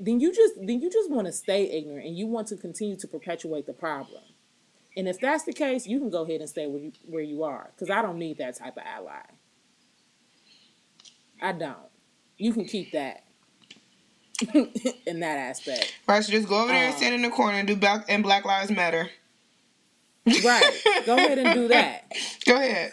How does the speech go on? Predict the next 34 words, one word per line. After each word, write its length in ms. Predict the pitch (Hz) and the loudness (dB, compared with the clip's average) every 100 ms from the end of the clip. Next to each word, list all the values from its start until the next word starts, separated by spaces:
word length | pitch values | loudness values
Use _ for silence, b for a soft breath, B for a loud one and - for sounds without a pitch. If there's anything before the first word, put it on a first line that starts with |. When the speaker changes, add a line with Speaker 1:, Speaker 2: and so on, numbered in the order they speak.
| - | -2
Speaker 1:
But 140 | 247 302 | 0 0
then 160 | 320 | 0
you're 100 | 339 | 4
saying 280 | 370 311 277 | 4 2 2
the 100 | 254 | 2
same 360 | 247 262 262 254 | 2 0 -2 -2
thing 440 | 277 262 247 226 - | -2 -2 -2 -4 0
of, 580 | 226 226 220 214 208 202 | 2 2 2 0 -2 -6
um, 500 | 226 220 214 208 214 | -6 -4 -4 -4 0
Speaker 2:
Intersectionality. 920 | 170 170 180 208 - 294 285 240 233 | 2 2 0 0 0 -2 -2 -2 0
Speaker 1:
the 80 | 220 | 2
Black 300 | 196 254 247 | 2 2 2
L 180 | 240 240 | 2 2
G 140 | 240 | 0
B, 180 | 214 - _ - - | -4 -10 _ 4 8
Speaker 2:
Oh, 380 | 277 269 233 190 | 10 8 0 0
Speaker 1:
Black 160 | - | 2
Speaker 2:
yeah. 100 | 185 202 - | 4 4 4
Oh, 100 | 214 220 | 4 2
Speaker 1:
L 60 | |
G 60 | - | 2
B 80 | 269 | 4
T 40 | 180 | 6
Q 200 | 185 185 | 6 6
community. 400 | 180 175 165 151 | 4 4 2 0
Speaker 2:
yes. 280 | 123 - - _ B B B B B B | 0 -2 -6 _ B B B B B B
Speaker 1:
Like, 220 | 185 202 | 0 0
you 100 | 214 | 0
can't 280 | 277 359 311 | 0 0 0
sit 180 | 349 370 | 2 4
here 160 | 370 302 | 4 0
and 100 | 269 | 0
talk 220 | 277 277 | 0 0
about 680 | 233 262 262 262 254 247 | 0 2 2 2 0 -4